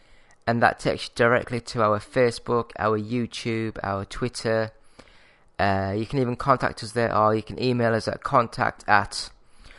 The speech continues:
one up gaming dot co dot U K. If you wanna tweet us, it's at O U G official.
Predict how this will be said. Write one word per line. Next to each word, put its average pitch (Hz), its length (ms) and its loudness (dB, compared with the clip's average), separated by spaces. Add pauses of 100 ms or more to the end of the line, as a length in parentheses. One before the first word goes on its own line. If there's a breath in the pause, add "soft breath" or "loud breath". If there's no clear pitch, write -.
(220 loud breath)
one 123 220 4
up 98 140 0
gaming 107 320 0
dot - 160 -4
co 117 200 -4
dot 95 100 -4
U 104 100 -4
K. 110 300 -4
If 110 120 -8
you 120 60 2
wanna 113 180 -2 (380)
tweet - 280 2
us, 120 300 -2
it's - 260 -6
at 113 440 2
O 117 100 2
U 113 160 -2
G 110 160 -8
official. 180 460 -4